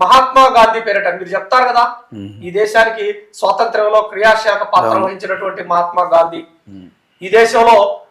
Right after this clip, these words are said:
Speaker 1: ఆ, శాంతి సమానత్వం కావాలన్నటువంటి గాంధీ అని చెప్పి గొప్పలు, పేరుకు, పేరుకు మాత్రం చెప్పేటటువంటి మీ గొప్పలు, మీరు అమలు చేసే పథకాల్లో ఎందుకు ఆయన పేరు తీసేస్తా ఉన్నారు? ఈరోజు మహాత్మా గాంధీ పేరు తీశారు,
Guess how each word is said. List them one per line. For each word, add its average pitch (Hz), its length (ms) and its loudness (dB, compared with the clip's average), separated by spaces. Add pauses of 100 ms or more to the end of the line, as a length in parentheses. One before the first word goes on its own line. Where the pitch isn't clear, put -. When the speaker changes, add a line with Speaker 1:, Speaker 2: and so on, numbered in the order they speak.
(120)
Speaker 1:
ఆ, 190 100 4
శాంతి 226 500 2
సమానత్వం 226 640 2
కావాలన్నటువంటి 196 1000 0 (260)
గాంధీ 165 380 0 (500)
అని 247 140 2
చెప్పి 262 280 -2
గొప్పలు, 262 500 4 (260)
పేరుకు, 226 400 4
పేరుకు 302 340 4
మాత్రం 294 340 4
చెప్పేటటువంటి 240 680 -2
మీ 185 120 -10
గొప్పలు, 180 560 0 (300)
మీరు 220 200 0
అమలు 269 320 4
చేసే 254 160 0
పథకాల్లో 220 460 2
ఎందుకు 208 280 -4
ఆయన 233 100 4
పేరు 220 260 -4
తీసేస్తా 165 420 -6
ఉన్నారు? 139 300 -10 (640)
ఈరోజు 214 200 -2
మహాత్మా 233 640 4
గాంధీ 262 180 2
పేరు 262 220 4
తీశారు, - 380 -2